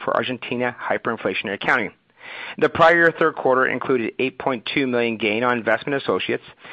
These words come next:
as well as negative impacts of twelve point four million of restructuring costs and a loss of four hundred thousand for Argentina hyperinflationary accounting. Adjusted ebitda for the current quarter was thirty-one point eight million,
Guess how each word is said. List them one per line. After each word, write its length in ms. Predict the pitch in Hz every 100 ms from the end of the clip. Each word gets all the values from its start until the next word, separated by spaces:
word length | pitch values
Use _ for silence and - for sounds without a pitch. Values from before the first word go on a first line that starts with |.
| - -
as 140 | 127
well 180 | 131 139
as 120 | 127
negative 320 | 123 135 151
impacts 480 | 127 117 120 120 -
of 160 | - -
twelve 340 | - 120 123
point 180 | 135 110 -
four 160 | 147 135
million 340 | 113 110 110 -
of 80 | 110
restructuring 500 | 110 - 120 - 139
costs 320 | 139 147 - - - - -
and 80 | 139
a 60 |
loss 320 | 123 127 135 -
of 160 | 123 110 - - - - - -
four 140 | 160 156
hundred 240 | 160 156
thousand 360 | 135 123 131 127
for 80 | -
Argentina 540 | 123 127 127 135 123 117
hyperinflationary 720 | 123 120 120 - 104 - 98
accounting. 340 | - 139 101 - - _ _ _ _ -
Adjusted 440 | 127 156 160 185
ebitda 360 | 156 143 143 139
for 100 | 120
the 60 |
current 300 | 120 139 131
quarter 320 | - - 120 113
was 140 | 110 -
thirty-one 400 | 131 127 120 120
point 240 | - 110
eight 100 | 107
million, 280 | 98 80